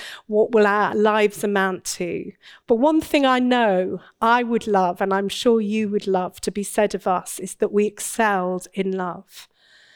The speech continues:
that we excelled in loving. And we can be ambitious for that. We can be ambitious that we are a church, a kingdom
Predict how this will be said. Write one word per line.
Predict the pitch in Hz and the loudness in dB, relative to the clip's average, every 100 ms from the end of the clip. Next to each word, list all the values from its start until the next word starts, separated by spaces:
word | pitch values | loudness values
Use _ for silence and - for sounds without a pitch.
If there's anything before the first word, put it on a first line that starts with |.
| _ _ _ _ _ | _ _ _ _ _
that | 202 | 0
we | 214 | 2
excelled | 208 - - 233 208 196 196 | 0 0 -4 0 2 2 0
in | 190 | -2
loving. | 190 175 170 165 - - _ _ _ _ _ _ | -4 -6 -10 -10 -14 -20 _ _ _ _ _ _
And | 220 | 4
we | 277 285 | 4 4
can | 285 262 | 2 2
be | - 285 269 | 4 4 4
ambitious | 254 247 262 311 - - 226 226 - | 2 0 2 2 2 2 0 0 -8
for | - 240 214 | 2 4 4
that. | 220 196 160 - - - - - - _ | 2 0 -4 -8 -8 -8 -12 -20 -20 _
We | 214 | 0
can | - 226 | 0 2
be | 233 | 2
ambitious | 220 214 269 - 254 - | 2 0 -2 2 0 0
that | - - | -2 0
we | 220 254 254 | 2 4 4
are | 233 190 185 196 | 4 2 0 -2
a | 185 | -4
church, | - - 240 247 - - | -4 0 2 0 -4 -4
a | 208 | -4
kingdom | - - 247 220 208 196 202 | -2 0 0 0 0 0 -2